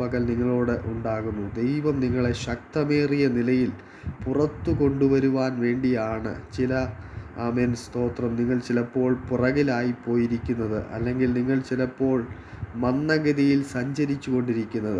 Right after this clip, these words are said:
ഹല്ലേലൂയ, സ്തോത്രം. ഇന്ന് പകൽ നിങ്ങളുടെ കാലുകളെ ദൈവം മാൻപേട കാലുകൾക്ക്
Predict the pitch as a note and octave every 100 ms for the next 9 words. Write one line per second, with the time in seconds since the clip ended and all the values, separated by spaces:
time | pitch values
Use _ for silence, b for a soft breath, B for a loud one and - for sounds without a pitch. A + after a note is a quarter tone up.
0 | F#2+ A#2 A#2+ A#2+ A#2+ A#2+ A2+ - A#2 A2+
1 | B2 C#3+ C#3 C3+ C3 C3+ C3+ C#3 C#3 C3+
2 | A#2+ B2+ C3+ C#3+ C#3 C3+ C3+ B B B
3 | B - C3+ C#3 D3+ C#3 C3 C3 C#3 D#3
4 | - D#3+ D#3+ D3 C3 C3 C3 C#3 C#3+ C#3+
5 | C3+ C3+ -